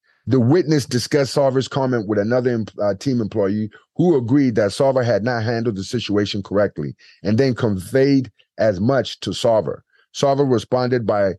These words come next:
convening a call with, with, with the witness. Sarver and an attorney who told the witness that Sarver had done nothing wrong. Sarver then criticized the witness for questioning Sarver's judgment. Ultimately, Sarver did not raise this issue again,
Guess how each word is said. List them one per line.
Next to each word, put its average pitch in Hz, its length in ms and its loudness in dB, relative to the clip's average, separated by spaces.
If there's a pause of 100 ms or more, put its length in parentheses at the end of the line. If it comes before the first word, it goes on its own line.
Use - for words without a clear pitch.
(280)
convening 135 560 2
a 107 120 2
call 117 520 0 (400)
with, 101 260 -2
with, 131 220 -2
with 107 180 -4
the 101 80 -4
witness. 95 500 -2 (160)
Sarver 147 440 2
and 117 180 2
an 110 100 2
attorney 127 460 2
who 104 240 2
told 127 260 0
the 110 60 0
witness 104 420 -2
that 92 180 0
Sarver 127 380 2
had 98 120 0
done 113 320 -2 (240)
nothing 110 480 0
wrong. 90 320 -4 (500)
Sarver 165 500 0
then 123 220 0
criticized 107 920 0 (300)
the 107 120 2
witness 107 460 0
for 101 240 -2
questioning 139 580 0
Sarver's 117 540 0
judgment. 78 560 -4 (480)
Ultimately, 135 540 2
Sarver 135 380 2
did 113 160 0
not 120 240 0
raise 117 340 0
this 107 280 -2
issue 104 300 0
again, 87 400 -2